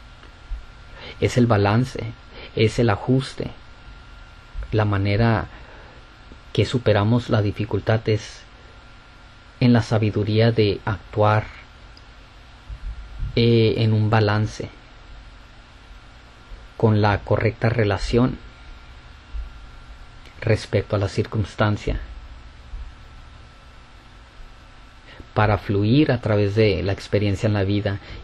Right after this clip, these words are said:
y no tener tanto, no chocar tanto,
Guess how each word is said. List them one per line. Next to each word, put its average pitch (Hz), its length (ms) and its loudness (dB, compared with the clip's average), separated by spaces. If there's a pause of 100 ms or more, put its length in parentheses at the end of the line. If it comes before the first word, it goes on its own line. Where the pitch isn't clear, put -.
y 110 100 2
no 107 540 4 (640)
tener 117 400 6
tanto, 110 880 2 (480)
no 110 300 2
chocar 110 640 -2
tanto, 101 400 -2